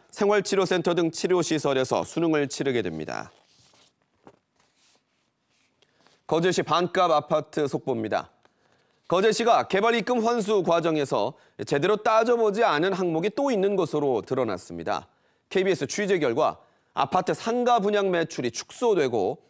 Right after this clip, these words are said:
아파트 진입도로 공사비가 부풀려진 정황이 확인됐습니다. 이 돈만 백사십억 원의 차이가 납니다.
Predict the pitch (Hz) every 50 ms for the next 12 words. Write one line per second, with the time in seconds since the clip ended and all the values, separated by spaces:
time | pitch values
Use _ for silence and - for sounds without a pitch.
0 | _ _ - - 120 - - 143 135 214 185 - - 180 202 226 - - 233 220
1 | 214 165 160 143 135 - 120 117 120 95 82 82 - - 151 - - 220 220 220
2 | 208 175 196 196 175 151 147 139 139 139 135 131 120 117 120 117 113 107 101 87
3 | - - 78 76 65 64 53 - - _ _ _ _ _ _ _ _ _ _ -
4 | 120 135 131 139 139 135 135 139 151 156 156 160 143 - _ - - 143 160 -
5 | - - - - - 127 139 143 143 - 156 147 147 143 135 123 131 127 127 139
6 | 147 147 143 - - 156 139 123 120 107 95 95 95 90 85 80 -